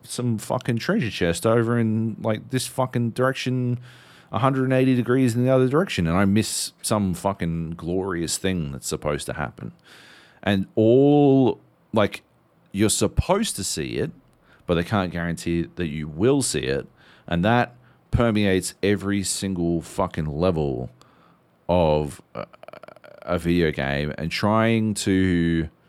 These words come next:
nail that, trying to make it so that you don't miss that shit is, like, nigh on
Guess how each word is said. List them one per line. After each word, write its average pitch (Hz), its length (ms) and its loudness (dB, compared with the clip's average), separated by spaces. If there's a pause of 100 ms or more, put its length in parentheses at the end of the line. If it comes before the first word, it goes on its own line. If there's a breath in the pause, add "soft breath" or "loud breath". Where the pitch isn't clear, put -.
(320 soft breath)
nail 98 540 2
that, 175 360 0
trying 120 380 0
to 113 140 -6
make 98 240 0
it 90 80 -10
so 98 180 0
that 85 160 0
you 82 140 -4
don't 104 300 -2
miss 139 180 -4
that 139 220 -6
shit 196 320 -4 (1400 soft breath)
is, 95 1080 -2
like, 110 220 -2
nigh 110 440 2
on 104 160 2